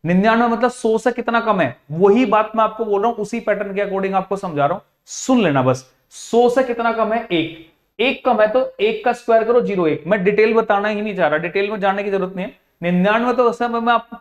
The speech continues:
पांच छह तरीके से बता दूं, ठीक है, बस बात को समझ लो, मैं फिर वही बात बोल रहा हूँ।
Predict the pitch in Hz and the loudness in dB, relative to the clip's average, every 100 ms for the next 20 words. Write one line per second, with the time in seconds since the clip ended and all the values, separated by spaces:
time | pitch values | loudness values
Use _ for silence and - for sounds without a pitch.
0 | - 214 233 - 247 226 202 196 190 156 | 0 0 0 -2 -2 0 -2 -4 -4 0
1 | 135 131 - _ _ 170 165 196 180 185 | 0 -2 -8 _ _ -4 -2 -2 0 -2
2 | 185 226 - 208 165 180 190 196 175 151 | -2 -4 -2 -2 -2 -4 -2 -2 0 0
3 | 135 135 135 143 147 | 0 -2 -6 -6 -8